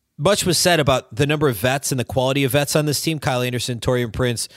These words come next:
now Mike Conley, Austin Rivers, like, these guys that have been battle-tested and should be able to help, you know,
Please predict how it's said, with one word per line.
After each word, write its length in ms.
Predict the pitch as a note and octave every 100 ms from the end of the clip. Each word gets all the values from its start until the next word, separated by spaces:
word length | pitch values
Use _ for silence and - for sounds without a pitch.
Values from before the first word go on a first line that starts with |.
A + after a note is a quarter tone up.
| - - _ -
now 240 | A2+ A#2
Mike 240 | A#2+ B2 -
Conley, 380 | C3 B2+ B2
Austin 340 | A2 A#2 - A#2
Rivers, 360 | B2+ A#2+ A2
like, 140 | A#2+ A2
these 180 | B2 G2+
guys 300 | C3 C#3 B2
that 80 |
have 140 | A2+ F#2+ - - - _
been 200 | C3+ C#3
battle-tested 960 | B2+ C3 C#3 A#2+ C#3 B2+ - C3 A#2 -
and 400 | A#2+ A2+ G#2+ F#2+ _ _ _ - A#2
should 220 | - C#3+
be 120 | C3+
able 140 | C#3 B2+
to 140 | C3
help, 320 | A#2+ B2+ - _ _ _ _ _ _ _ _ _
you 120 | B2+
know, 160 | G2+